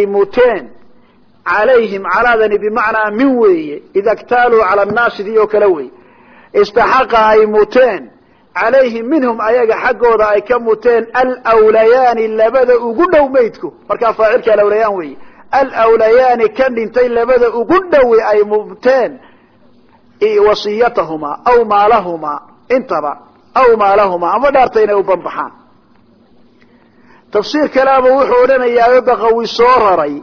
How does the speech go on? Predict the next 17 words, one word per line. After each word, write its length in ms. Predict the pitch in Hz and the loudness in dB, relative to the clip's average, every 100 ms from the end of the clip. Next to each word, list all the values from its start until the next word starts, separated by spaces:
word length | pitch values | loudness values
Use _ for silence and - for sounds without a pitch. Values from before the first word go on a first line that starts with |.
| - _ _ _ - | -18 _ _ _ 0
oo 180 | 233 | 2
min 240 | 240 240 254 | 2 0 0
alladhiina 640 | 294 269 254 240 254 247 233 | 0 0 0 -2 -4 -4 -4
kuwii 480 | 233 269 254 240 226 - | -2 -6 -2 2 2 2
ah 160 | 208 208 - - - - _ - | 0 0 -2 -20 -20 -20 _ -6
istaxaqa 1000 | 269 269 - 214 185 - 233 - - - - - | -4 -4 -2 -2 -2 -2 -4 -4 -2 0 0 -2
ay 180 | 240 220 | 2 2
xaqa, 560 | - 214 226 - - 202 - - - _ _ _ _ - | 0 -2 -2 -4 -2 0 0 -6 -20 _ _ _ _ -4
oo 60 | 214 | -2
istaxaqa 540 | 233 - 196 226 196 220 | -2 -2 -4 -4 0 2
iyo 120 | 214 | 2
xaqa 280 | - 233 208 | 0 -2 0
waa 160 | 220 214 | 2 2
isla 240 | 202 214 220 | 0 -4 -4
macno 320 | 208 208 208 | -2 -2 -2
un 140 | 214 196 | -2 -4
wey. 160 | 147 | -6